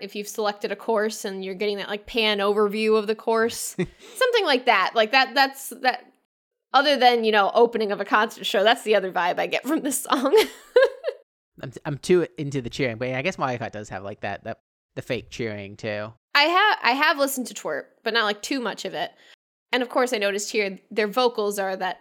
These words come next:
Speaker 1: have that robotic quality, and that is just, like, their vocals, right?
Speaker 2: Yes, that's, that's stock standard.
Speaker 1: Okay, that's what I thought. But it's worth noting that it's a very specific sound, and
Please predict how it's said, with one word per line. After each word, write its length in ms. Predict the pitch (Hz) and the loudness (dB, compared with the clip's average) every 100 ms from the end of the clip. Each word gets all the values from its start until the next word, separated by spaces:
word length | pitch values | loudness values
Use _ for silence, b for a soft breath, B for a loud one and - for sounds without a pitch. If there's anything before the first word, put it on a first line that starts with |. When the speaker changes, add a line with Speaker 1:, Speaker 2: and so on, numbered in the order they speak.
| _ | _
Speaker 1:
have 140 | 226 | -6
that 160 | 214 - | -4 -2
robotic 440 | 196 180 180 185 | -2 0 -2 -2
quality, 460 | - 175 160 156 147 | -2 -2 -2 -4 -2
and 400 | 180 220 214 202 | 0 0 -2 0
that 220 | 262 294 | 2 2
is 240 | 269 247 233 | 0 -2 0
just, 300 | 233 220 - | -2 -2 -2
like, 340 | 190 160 - _ _ _ _ | -4 -4 -10 _ _ _ _
their 320 | 214 196 180 | -2 0 0
vocals, 540 | 180 190 175 - 185 - | 2 2 2 -4 -10 -8
right? 340 | 180 190 - _ _ _ | -6 -6 -6 _ _ _
Speaker 2:
Yes, 320 | 156 123 - | -4 -4 -4
that's, 240 | 127 113 _ _ | -8 -8 _ _
that's 180 | 120 - | -12 -8
stock 260 | - 104 | -8 -8
standard. 460 | - 107 92 85 104 - _ _ _ _ - | -8 -10 -10 -14 -16 -20 _ _ _ _ 2
Speaker 1:
Okay, 300 | 262 - - - | 2 0 -4 0
that's 160 | 320 | 2
what 80 | 294 | 2
I 60 | 226 | 2
thought. 220 | - - _ _ _ | -2 -10 _ _ _
But 100 | - | -6
it's 100 | 330 | -4
worth 180 | 415 370 | 0 0
noting 440 | 247 214 160 - 220 _ _ - | 2 2 0 -8 -14 _ _ -8
that 160 | 240 - | -8 -6
it's 140 | 233 | -4
a 100 | 254 | 0
very 220 | 262 269 | 4 2
specific 480 | 262 247 240 254 202 | 2 -4 -6 -4 -6
sound, 560 | - 220 196 180 185 - | 0 2 2 0 -8 -12
and 360 | 180 180 180 | -10 -10 -10